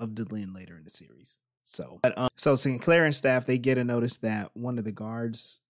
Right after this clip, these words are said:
was stunned in the green sector, which is the ambassadorial wing. So then they realize, like, "Oh, he must be after Delenn. Let's go."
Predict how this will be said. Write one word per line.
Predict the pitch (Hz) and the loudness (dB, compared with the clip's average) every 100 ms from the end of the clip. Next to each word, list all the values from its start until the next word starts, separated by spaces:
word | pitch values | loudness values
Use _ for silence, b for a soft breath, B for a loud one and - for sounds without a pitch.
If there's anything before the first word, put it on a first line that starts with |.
| _ - | _ -14
was | - 127 120 104 | -6 0 0 2
stunned | - - - - 131 131 143 147 _ | 0 2 0 4 4 4 2 -2 _
in | - 117 113 104 | -6 -2 0 -2
the | 107 | -6
green | 101 123 139 | -8 -2 -2
sector, | 139 147 139 156 151 - _ _ _ _ _ _ _ | 0 0 0 0 -2 -4 _ _ _ _ _ _ _
which | 123 123 113 - | -2 0 0 -2
is | 127 | -2
the | - 120 | -2 0
ambassadorial | 113 139 135 135 131 127 123 120 | 2 2 4 4 4 4 4 2
wing. | 120 117 | 0 -2
So | - 110 | -2 -4
then | 113 | -4
they | 113 | -4
realize, | 110 107 104 104 | -4 -6 -8 -12
like, | - | -8
"Oh, | 143 151 147 147 147 - | 2 4 6 4 0 -4
he | _ 131 127 127 | _ 0 2 0
must | 120 110 107 | -2 -4 -6
be | 101 | -8
after | 95 - 78 | -10 -12 -20
Delenn. | 78 120 156 147 117 | -12 -2 0 0 -2
Let's | 107 - | -4 -6
go." | - - | -8 -12